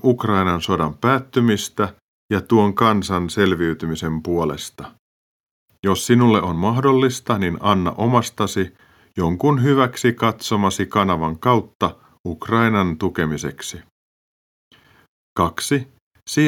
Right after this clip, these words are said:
S Lewis sanoi, "Uskon Raamatun ilmoitukseen samalla tavalla kuin auringon nousuun.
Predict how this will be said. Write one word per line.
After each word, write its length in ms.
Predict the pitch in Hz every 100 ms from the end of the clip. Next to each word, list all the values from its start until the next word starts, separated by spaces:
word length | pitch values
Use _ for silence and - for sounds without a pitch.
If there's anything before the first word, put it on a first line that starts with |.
| 151
S 100 | 151
Lewis 400 | 156 135 120 -
sanoi, 500 | 117 98 85 80 - _ _ _ -
"Uskon 420 | 104 - 110 101
Raamatun 500 | 110 113 104 90 87 101
ilmoitukseen 960 | 117 127 117 107 104 - - 98 87
samalla 460 | 78 87 82 78 78
tavalla 420 | 120 123 127 127
kuin 220 | 123 120
auringon 580 | 113 113 104 95 87 85
nousuun. 600 | 85 78 71 71 69 69